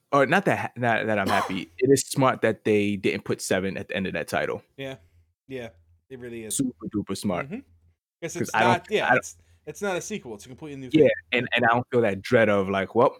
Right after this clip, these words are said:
Speaker 1: gotta play the first six games before I jump into this one."
Speaker 2: Yeah.
Speaker 1: Like, this is own
Speaker 2: I,
Speaker 1: thing, so.
Speaker 2: yeah, I just don't care. I just don't care.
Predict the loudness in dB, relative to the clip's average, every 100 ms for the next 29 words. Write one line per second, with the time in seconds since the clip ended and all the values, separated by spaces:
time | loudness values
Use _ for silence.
0 | -4 -2 2 2 4 4 2 2 -2 2
1 | 2 2 0 0 0 2 -2 -2 -4 -4
2 | -4 -4 -6 -6 -10 -16 _ _ _ _
3 | _ -20 -20 -20 _ -16 -8 -8 -6 -6
4 | 0 0 2 -2 0 2 2 0 -4 -6
5 | -6 -8 -8 -10 -14 -14 -20 -20 _ -20
6 | -18 -18 -18 -20